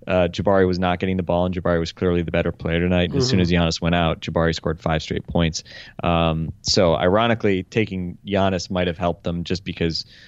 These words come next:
Speaker 1: he just wasn't playing well in the fourth quarter, and, and Jabari was and got the ball in Jabari's hand. Um, so we will not say that very often, um, but in that
Speaker 2: <laughs>
Speaker 1: case,
Speaker 2: No.
Speaker 1: I think it might have worked out. But, but yeah, I mean, I agree. I mean, for the most part, I mean, rotations are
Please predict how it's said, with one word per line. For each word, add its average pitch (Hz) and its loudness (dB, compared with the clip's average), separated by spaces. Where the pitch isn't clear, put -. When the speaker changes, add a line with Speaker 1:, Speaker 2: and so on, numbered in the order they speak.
Speaker 1:
he 98 -6
just 90 0
wasn't 87 0
playing 90 2
well 80 0
in 85 -2
the 82 -4
fourth 80 -4
quarter, 82 2
and, 80 -4
and 80 -6
Jabari 80 2
was 80 2
and 76 -6
got 76 -4
the - -16
ball 78 0
in 80 -4
Jabari's 78 -2
hand. 76 -4
Um, 85 0
so 92 2
we 107 2
will 98 2
not 98 0
say 92 2
that 87 0
very 85 0
often, 85 -4
um, 80 -6
but 87 2
in 85 2
that 85 -2
Speaker 2:
<laughs> - -
Speaker 1:
case, - -2
Speaker 2:
No. 90 -2
Speaker 1:
I - 0
think 85 -4
it 78 -2
might 85 0
have 80 0
worked 80 -2
out. 82 0
But, 90 0
but 156 4
yeah, 127 6
I 123 0
mean, 131 -2
I 135 2
agree. 98 0
I 98 -2
mean, 101 -6
for 120 -6
the 110 0
most 92 -4
part, 92 -4
I 90 -10
mean, 87 -6
rotations 87 -2
are 80 -4